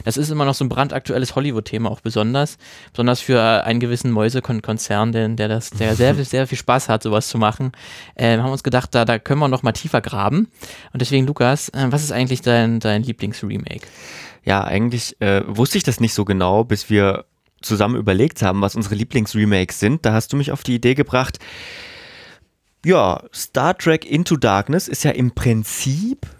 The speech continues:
Speaker 2: je nachdem, wie trennscharf man die, äh, Definition von Remake setzt, auch ein Remake von Zorn des Khan. Klar, es spielt natürlich in dieser neuen Altern-, also in dieser neuen Realität, in dieser anderen Zeitschiene quasi, in diesem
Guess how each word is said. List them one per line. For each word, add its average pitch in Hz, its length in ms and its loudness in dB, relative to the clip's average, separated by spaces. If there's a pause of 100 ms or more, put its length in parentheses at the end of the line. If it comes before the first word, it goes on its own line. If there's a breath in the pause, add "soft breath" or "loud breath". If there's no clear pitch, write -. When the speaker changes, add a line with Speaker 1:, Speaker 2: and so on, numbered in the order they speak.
(120)
Speaker 2:
je 120 140 0
nachdem, 131 420 0
wie 123 80 -2
trennscharf 151 540 -2
man 131 480 -2
die, 113 280 2
äh, 104 220 2
Definition 107 560 0
von 147 160 -2
Remake 143 460 -2
setzt, - 500 -4
auch 139 240 2
ein 160 100 0
Remake 113 460 2
von 123 340 -4
Zorn 127 260 -2
des 139 200 -4
Khan. 131 400 0
Klar, 113 320 2
es - 100 -4
spielt 127 300 0
natürlich 117 340 0
in 117 100 -2
dieser 104 360 0
neuen 110 400 2
Altern-, 110 420 2
also 107 180 0
in 104 120 -2
dieser 101 200 0
neuen 98 300 2
Realität, 101 600 2
in 123 80 -2
dieser - 180 -2
anderen 101 220 0
Zeitschiene 165 560 -2
quasi, 151 300 0
in 151 40 2
diesem 117 220 -2